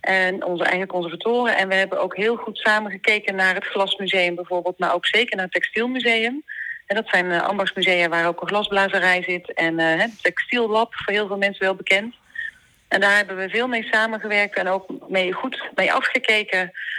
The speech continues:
ehm, om te kijken hoe, eh, zij dat hebben opgezet qua, eh, organisatie, qua het makerslab, om het maar zo te zeggen. Dus wij gaan hier ook veel werken met, eh, ehm, ontwerpers, makers, eh, opleidingen.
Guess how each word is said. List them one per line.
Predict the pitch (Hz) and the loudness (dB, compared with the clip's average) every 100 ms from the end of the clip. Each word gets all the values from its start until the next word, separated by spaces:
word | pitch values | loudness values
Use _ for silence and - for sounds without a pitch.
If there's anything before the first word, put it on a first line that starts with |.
| - - - | -6 -10 -4
ehm, | 180 185 180 175 180 | 0 2 2 0 -2
om | - 180 | -2 -2
te | 175 | 0
kijken | - 180 180 | 2 2 0
hoe, | 175 180 175 170 | -2 0 2 2
eh, | 170 | 2
zij | 180 175 | 2 2
dat | 175 | -2
hebben | - 147 | -4 -6
opgezet | - - 175 165 | -4 -4 -4 -4
qua, | - 156 151 151 - | -2 2 2 0 -2
eh, | 151 147 151 151 - | -2 0 -2 -4 -4
organisatie, | - 170 170 175 214 277 320 | -4 -2 2 4 4 2 -6
qua | - 190 170 170 - _ _ _ - | -2 2 2 0 -4 _ _ _ -10
het | 180 | -8
makerslab, | 190 165 185 240 240 214 202 269 - - | -2 2 2 2 -2 0 0 -2 -6 -6
om | 233 | -2
het | 226 | -2
maar | 208 | -2
zo | 208 214 | -2 -2
te | - | -4
zeggen. | 208 208 254 - - - - | -4 -2 -2 -4 -8 -8 -4
Dus | 208 | 2
wij | 240 | 4
gaan | 233 220 | 4 0
hier | 208 214 | 0 -2
ook | 220 - | -2 -4
veel | - 269 269 | 0 2 4
werken | 226 233 226 | 4 2 0
met, | 202 196 - | -4 -4 -2
eh, | 185 180 180 180 | 0 0 -2 -2
ehm, | 175 175 175 180 | 0 0 -4 -4
ontwerpers, | 185 180 247 247 226 214 - - | 0 4 4 2 -4 -4 -6 -6
makers, | 185 208 226 226 208 202 - - | -2 2 2 2 -4 -4 -6 -4
eh, | - 175 | -2 0
opleidingen. | - 247 220 202 202 196 196 | 0 2 4 4 2 -2 -2